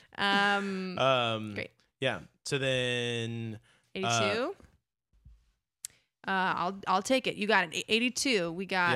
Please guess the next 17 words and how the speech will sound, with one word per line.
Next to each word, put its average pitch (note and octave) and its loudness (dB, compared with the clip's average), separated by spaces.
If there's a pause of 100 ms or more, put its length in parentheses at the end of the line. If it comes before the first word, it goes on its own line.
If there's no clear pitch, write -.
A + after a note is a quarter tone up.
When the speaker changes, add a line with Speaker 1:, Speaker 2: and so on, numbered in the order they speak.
Speaker 2:
Yeah. F3+ -12
Speaker 1:
the - -12
top A3+ -2
grossing A3 -4
E C4+ 2
T, B3+ 0 (200)
Best B3 -2
Picture D4 -2
winner, C4+ -2 (140)
Gandhi. G3+ -2 (1160)
Speaker 2:
I G3+ -4 (100)
think G2 -14
Speaker 1:
I G#3 -8
think F#3 -8 (340)
we're C4 0
Speaker 2:
Gonna G3 -2
Speaker 1:
gonna G3 -2